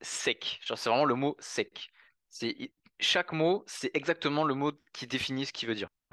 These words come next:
Euh, s'il te dit merde, tu as de la merde. Tu vois, c'est vraiment ça. Et j'ai trouvé ce livre super bien dans la manière de parler clairement. Tu vois, quand t'as quelque chose à raconter, à expliquer et à imager, ce livre, c'est, c'est un modèle. Donc, il y a Macadam de Mathias Copping,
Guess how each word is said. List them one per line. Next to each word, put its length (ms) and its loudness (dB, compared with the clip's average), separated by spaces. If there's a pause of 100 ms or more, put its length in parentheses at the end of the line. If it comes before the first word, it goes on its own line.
(160)
Euh, 180 -18
s'il 600 -16
te 120 -4
dit 180 -6
merde, 380 0
tu 200 0
as 60 6
de 100 -2
la 120 4
merde. 260 -4
Tu 60 -18
vois, 80 -2
c'est 140 -8
vraiment 220 4
ça. 200 -2 (540)
Et 640 2
j'ai 120 -6
trouvé 220 2
ce 100 0
livre 140 0
super 320 0
bien 280 0 (320)
dans 120 4
la 80 6
manière 300 2
de 60 0
parler 280 0
clairement. 360 -4 (240)
Tu 60 -20
vois, 80 -8
quand 120 -4
t'as 120 0
quelque 160 0
chose 140 0
à 80 6
raconter, 400 0
à 40 4
expliquer 500 -6
et 100 4
à 40 4
imager, 680 -2 (760)
ce 200 -2
livre, 160 -4
c'est, 220 2 (120)
c'est 140 -2
un 80 4
modèle. 280 2 (680)
Donc, 200 -8
il 20 -4
y 20 2
a 40 2
Macadam 400 0
de 80 0
Mathias 300 -2
Copping, 480 -8